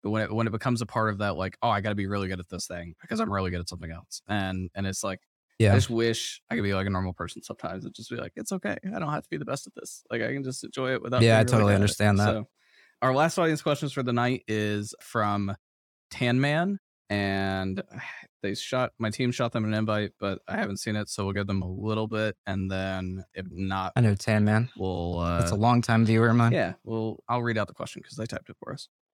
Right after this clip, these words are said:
Speaker 1: If not. But if they're here,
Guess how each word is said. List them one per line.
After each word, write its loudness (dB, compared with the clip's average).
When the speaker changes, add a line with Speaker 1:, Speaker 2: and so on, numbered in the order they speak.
Speaker 1:
If -8
not. -8
But -8
if -18
they're -2
here, -2